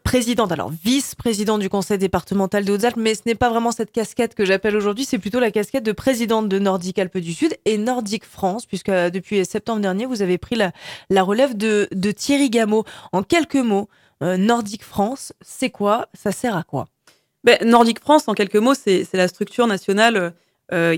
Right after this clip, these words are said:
Speaker 2: qui, euh, qui chapeaute, euh, les structures départementales ou de massif. Donc ici,
Speaker 1: Mm.
Speaker 2: vous avez Nordic Alpes du Sud, qui, qui est du coup une structure de massif.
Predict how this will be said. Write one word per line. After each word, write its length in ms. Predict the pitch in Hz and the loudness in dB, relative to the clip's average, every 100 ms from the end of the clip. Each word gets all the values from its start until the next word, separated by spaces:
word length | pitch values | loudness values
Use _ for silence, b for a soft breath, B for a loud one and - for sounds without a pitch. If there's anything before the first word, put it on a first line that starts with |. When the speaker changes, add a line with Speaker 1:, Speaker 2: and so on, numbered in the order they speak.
| 165 | -4
Speaker 2:
qui, 340 | _ 208 196 | _ -4 2
euh, 240 | 180 170 165 | 2 2 0
qui 360 | - - 180 | -4 -14 -10
chapeaute, 600 | 175 - 214 220 226 226 | -8 0 0 4 2 2
euh, 840 | 185 175 165 165 165 165 165 165 165 | -2 0 2 2 4 2 2 2 0
les 200 | 175 214 | 0 -2
structures 360 | - 208 - | -2 -6 -2
départementales 680 | 190 185 185 202 190 185 196 196 | -2 -2 -6 -4 -4 0 0 0
ou 120 | 214 | -6
de 40 | |
massif. 360 | 185 180 294 302 _ _ _ - | -6 -4 -6 -6 _ _ _ -8
Donc 160 | 175 | -8
ici, 140 | 175 190 | -6 -6
Speaker 1:
Mm. 100 | 196 | -4
Speaker 2:
vous 80 | 180 | -2
avez 160 | 175 | -2
Nordic 280 | 180 175 165 | -2 -2 -4
Alpes 180 | 175 180 | -8 -8
du 120 | 170 | -10
Sud, 180 | - 214 | -12 -14
qui, 200 | - 170 | -12 -16
qui 160 | - | -14
est 40 | 170 | -18
du 120 | 170 | -16
coup 120 | - | -14
une 100 | 202 | -14
structure 340 | 170 - 165 185 | -14 -18 -10 -6
de 80 | |
massif. 380 | 170 165 - 254 | -4 -4 -8 -14